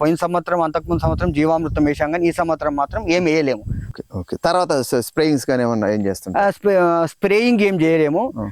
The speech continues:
Speaker 1: మేము ఏ, ఇంతవరకు దాకా ఏ డిసీజ్ రాలేదు.
Speaker 2: ఓకే.
Speaker 1: డిసీజ్ వచ్చినా కానీ మేము, నేను భ-, భూమిని బలోపేతం చేయాలనుకుంటా కానీ ఏది స్ప్రే చేయలేను.
Speaker 2: ఓకే.
Speaker 1: ఎందుకంటే దానంతలో ఆటోమేటిక్ అది రికవర్ అవుతున్నది.
Speaker 2: ఓకే, ఆ.
Speaker 1: ఎటువంటి స్ప్రే అవసరం పడలేదు ఇంతవరకు.
Speaker 2: ఓకే, ఓకే, ఆ.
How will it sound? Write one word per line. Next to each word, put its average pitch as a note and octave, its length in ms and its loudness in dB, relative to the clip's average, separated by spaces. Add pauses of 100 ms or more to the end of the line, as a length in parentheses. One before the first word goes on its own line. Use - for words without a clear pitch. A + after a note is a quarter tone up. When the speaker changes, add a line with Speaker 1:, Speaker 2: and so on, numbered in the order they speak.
(160)
Speaker 1:
మేము G#3 500 2
ఏ, G#3+ 480 4
ఇంతవరకు F#3 640 2
దాకా G#3 220 0
ఏ F3 220 4
డిసీజ్ F3+ 400 0
రాలేదు. D#3 520 2
Speaker 2:
ఓకే. - 320 -6
Speaker 1:
డిసీజ్ A#3 440 2
వచ్చినా A#3 460 2
కానీ A#3 300 2
మేము, A3 320 2
నేను G3 400 2
భ-, E3+ 280 -2
భూమిని A3+ 340 4
బలోపేతం G3+ 640 0
చేయాలనుకుంటా G3 680 0
కానీ G#3+ 200 2
ఏది G#3 220 4
స్ప్రే G3+ 280 2
చేయలేను. C#3+ 540 0
Speaker 2:
ఓకే. A2 320 -4
Speaker 1:
ఎందుకంటే G#3+ 300 2
దానంతలో G3+ 560 2
ఆటోమేటిక్ G#3 600 0
అది F3+ 460 4
రికవర్ A#3 340 2
అవుతున్నది. D#3 600 -2
Speaker 2:
ఓకే, A2+ 240 -4
ఆ. F#2 160 -4
Speaker 1:
ఎటువంటి A3+ 420 0
స్ప్రే G#3+ 220 2
అవసరం A3 360 2
పడలేదు F3+ 280 0
ఇంతవరకు. B2+ 540 -4
Speaker 2:
ఓకే, G2+ 180 -4
ఓకే, F2 220 -6
ఆ. F2 100 -8